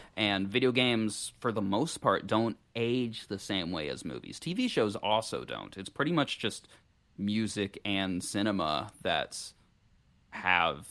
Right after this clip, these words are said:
a more ageless quality.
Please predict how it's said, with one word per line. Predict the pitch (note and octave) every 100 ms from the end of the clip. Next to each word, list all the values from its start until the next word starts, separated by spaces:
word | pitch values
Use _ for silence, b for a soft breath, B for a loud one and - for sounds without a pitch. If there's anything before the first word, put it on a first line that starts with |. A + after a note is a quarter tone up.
| - - -
a | -
more | G#2+ G#2+ F#2+
ageless | F#2+ F#2+ G#2 F#2+ E2 - - - -
quality. | - - G#2 G2 F#2 B1 G1+ G1+